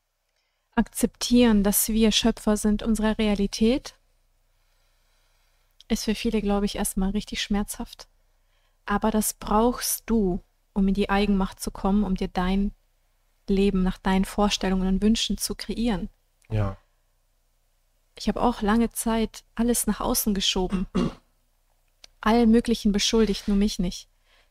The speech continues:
Speaker 1: Bis ich einmal die komplette Verantwortung auf mich gegeben habe. Mein Körper ist krank, ich gebe zu, ich habe mich selbst krank gemacht.
Speaker 2: Mhm.
Speaker 1: Ich wurde von dem und dem Mann verletzt, missbraucht.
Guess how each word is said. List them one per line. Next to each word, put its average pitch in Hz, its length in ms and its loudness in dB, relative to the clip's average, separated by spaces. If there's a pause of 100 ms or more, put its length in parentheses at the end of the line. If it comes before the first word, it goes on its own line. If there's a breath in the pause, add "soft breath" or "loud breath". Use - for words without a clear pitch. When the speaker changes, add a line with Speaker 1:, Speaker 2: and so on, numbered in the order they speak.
Speaker 1:
Bis - 180 0
ich - 160 -2
einmal 196 540 0 (880)
die - 80 -2
komplette 240 400 2
Verantwortung 208 580 0
auf - 160 -4
mich 202 180 0
gegeben 196 400 -4
habe. 202 280 -2 (420)
Mein 185 120 0
Körper 240 340 0
ist - 160 -6
krank, - 380 -6 (160)
ich - 160 -8
gebe 202 240 2
zu, 247 400 -2 (380)
ich - 140 -6
habe 214 120 0
mich 202 100 6
selbst - 320 -2
krank 220 240 0
gemacht. - 460 -10
Speaker 2:
Mhm. 87 420 4 (200)
Speaker 1:
Ich - 160 -4
wurde 190 580 2 (220)
von 202 200 2
dem 220 200 8
und 202 160 2
dem 196 180 4
Mann 214 340 4 (640)
verletzt, 233 680 2
missbraucht. - 680 0